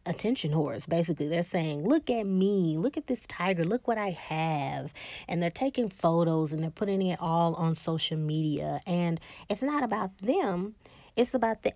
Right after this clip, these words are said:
animal. But Joe starts to correlate,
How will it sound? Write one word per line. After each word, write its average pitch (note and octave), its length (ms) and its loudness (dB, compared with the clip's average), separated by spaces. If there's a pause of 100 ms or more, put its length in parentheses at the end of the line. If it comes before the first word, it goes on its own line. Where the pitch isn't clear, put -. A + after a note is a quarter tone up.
animal. E4+ 560 0 (640)
But G#3 300 2
Joe F#4 420 4
starts A3+ 760 0
to G#3 680 0 (380)
correlate, F3+ 800 4